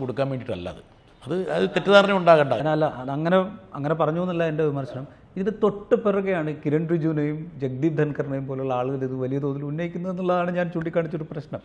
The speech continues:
Speaker 1: അല്ല, അതെന്താ കാരണം എന്നറിയോ? അതെന്താ കാരണം എന്ന് വെച്ചാൽ അവർക്ക്, സി, മൂന്നാല്, ഏഹ്, ചീഫ് ജസ്റ്റിസുമാർ അവർക്ക് കൺവീനിയൻ്റ് ആയിട്ട്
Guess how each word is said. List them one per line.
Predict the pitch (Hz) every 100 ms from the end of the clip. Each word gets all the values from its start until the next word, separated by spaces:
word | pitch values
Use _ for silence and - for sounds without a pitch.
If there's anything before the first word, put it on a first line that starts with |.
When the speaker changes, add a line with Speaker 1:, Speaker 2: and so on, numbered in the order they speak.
| -
Speaker 1:
അല്ല, | 180
അതെന്താ | 196 208 190
കാരണം | 175 185
എന്നറിയോ? | 139 95 76 - -
അതെന്താ | 165 170 165
കാരണം | 135 135 139
എന്ന് | 104
വെച്ചാൽ | - 90 107 - - - _ - _ _ -
അവർക്ക്, | 120 131 202 - - 226 -
സി, | - 170 139 - 135
മൂന്നാല്, | 139 185 202 214 202 196 131
ഏഹ്, | 147 143
ചീഫ് | - 156 -
ജസ്റ്റിസുമാർ | 147 - 156 - 143 135 120
അവർക്ക് | 117 - 117
കൺവീനിയൻ്റ് | 120 131 135 117
ആയിട്ട് | 113